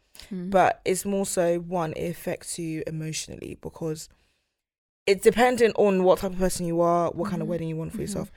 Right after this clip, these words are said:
Speaker 2: Like, I, I, I, Kenya and I, um, I think last time when we were, we were all talking about it, and I loved what Kenya shared, and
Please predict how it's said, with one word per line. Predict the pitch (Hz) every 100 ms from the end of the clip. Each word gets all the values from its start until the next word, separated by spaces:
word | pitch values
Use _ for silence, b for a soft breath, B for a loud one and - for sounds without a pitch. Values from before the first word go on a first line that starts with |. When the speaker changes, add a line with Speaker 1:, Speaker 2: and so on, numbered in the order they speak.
| B B B
Speaker 2:
Like, | 180 180
I, | 180 -
I, | 185 -
I, | 131 175 175 175 170 - _ _ _ _ _ _ _
Kenya | - 214 208
and | 185
I, | 175 170 165 -
um, | - 165 165
I | -
think | 175 170
last | 165 170
time | 180 170 160
when | 160 165 160
we |
were, | 160 -
we | 160 160
were | 160
all | 175
talking | - 170 170
about | - 143
it, | 95
and | - 165 b b
I | -
loved | 175 175 180
what | 165
Kenya | - 170 165
shared, | 165 - 165 160
and | 160 160